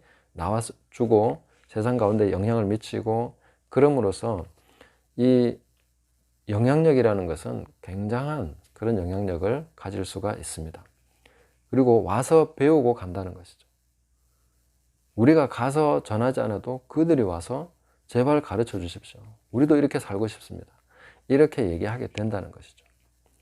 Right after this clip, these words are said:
굉장히 많은 그런 담론들이 지금 펼쳐져 있습니다. 그리고 나름대로 뭐 인도와 뭐 핀란드나 뭐 다른 모든 나라들 속에 그런 공동체들이 있습니다.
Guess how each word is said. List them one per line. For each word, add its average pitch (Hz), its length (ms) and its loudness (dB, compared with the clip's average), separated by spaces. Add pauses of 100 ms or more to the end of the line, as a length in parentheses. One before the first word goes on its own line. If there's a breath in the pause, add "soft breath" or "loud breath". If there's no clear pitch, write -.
(460 soft breath)
굉장히 151 440 4
많은 110 480 -2
그런 107 240 -4
담론들이 107 680 -2
지금 98 260 -4
펼쳐져 117 440 -6
있습니다. - 360 -12 (120)
그리고 123 200 0
나름대로 131 800 2 (400 soft breath)
뭐 92 140 -6
인도와 104 760 2
뭐 101 440 -6
핀란드나 98 760 -6
뭐 110 300 -4 (400 soft breath)
다른 110 360 0
모든 127 300 -2
나라들 110 580 4 (380)
속에 127 640 0
그런 120 420 0
공동체들이 101 600 -4
있습니다. - 460 -12